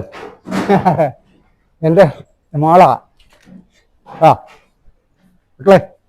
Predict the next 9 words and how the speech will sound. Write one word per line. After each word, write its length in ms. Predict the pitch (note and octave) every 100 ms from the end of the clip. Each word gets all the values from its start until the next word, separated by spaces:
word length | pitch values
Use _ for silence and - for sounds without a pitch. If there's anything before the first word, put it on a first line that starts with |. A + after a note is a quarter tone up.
| _ - _ -
ഒറിജിനൽ 300 | F3 F#3+ B3 G#3+
സാധനമാ. 240 | G#3 F#3 C#3 F3+
അതിൻ്റെ 200 | G3 A3+ G#3+
കുഞ്ഞാത്. 280 | A#3 F3 - _ _ _ _ _ _ _ - - _ _ _ _ _ _ _ _ _ _ _ _ _ _ _ _ _ - - - - _ -
പിന്നെ 140 | F3+
നമ്മുടെ 220 | G#3+ G#3+ G#3
കരവളി. 320 | G3 G#3+ G3+ - _ - - _ _ _ - _ - - - _ F#3+
മക്കളെ, 240 | F3+ F3 - _ _ _ _ _ _ _ _ _ _ _ _ _ - - - F3
ഒന്നേ, 160 | F#3+